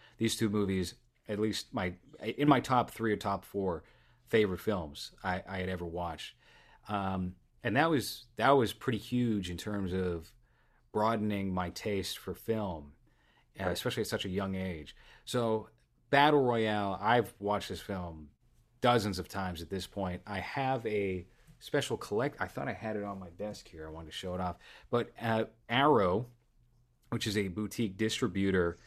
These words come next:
Speaker 1: and one of the most prominent ones right now, back in about twenty ten, twenty eleven, released a very thick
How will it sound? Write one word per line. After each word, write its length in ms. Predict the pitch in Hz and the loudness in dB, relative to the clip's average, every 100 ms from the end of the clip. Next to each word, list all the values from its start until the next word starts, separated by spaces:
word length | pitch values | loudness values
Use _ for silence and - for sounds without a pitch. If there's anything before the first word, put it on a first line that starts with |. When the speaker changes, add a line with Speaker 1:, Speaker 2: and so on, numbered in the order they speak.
| - - | -14 -4
Speaker 1:
and 100 | 98 | 0
one 120 | 110 | 0
of 40 | |
the 40 | 101 | 2
most 280 | 104 101 - | 0 -2 -2
prominent 460 | 117 113 117 107 | 0 0 0 -2
ones 300 | 95 95 90 | -2 -4 -4
right 200 | 92 95 | -6 -4
now, 380 | 87 104 95 90 - - _ - _ | -4 -4 -4 -6 -12 -20 _ -20 _
back 300 | 123 143 - | 0 0 0
in 80 | 139 | -2
about 420 | 98 110 113 101 | 0 0 -2 -4
twenty 280 | - 123 127 | -6 -4 -4
ten, 340 | - 123 127 | -2 -2 -2
twenty 240 | 123 113 101 | -2 -2 0
eleven, 640 | 101 117 113 98 87 85 - _ _ - _ _ _ _ _ - | 2 2 2 0 -2 -8 -14 _ _ -20 _ _ _ _ _ -6
released 400 | 110 110 123 - | -2 0 0 -2
a 60 | 107 | -6
very 720 | 85 - 113 120 123 120 117 - - - | -8 2 4 6 4 2 -2 -6 -16 2
thick 400 | 107 98 - | 2 2 -4